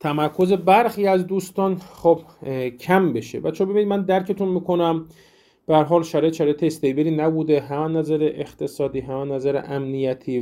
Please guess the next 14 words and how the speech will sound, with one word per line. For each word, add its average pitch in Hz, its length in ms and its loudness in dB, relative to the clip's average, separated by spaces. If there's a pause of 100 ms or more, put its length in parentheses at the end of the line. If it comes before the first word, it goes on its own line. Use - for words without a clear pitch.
و 139 260 2 (600)
شاید 202 240 2 (200)
طوری 226 300 8
رقم 202 340 2
خورده 185 380 0
که 185 200 -2
خیلیامون 175 760 0
ناراحتیم 151 920 -2
و 131 340 -2
من 131 240 -4
اینو 143 240 -2
یقین 135 420 0
دارم 147 280 2
که 151 300 0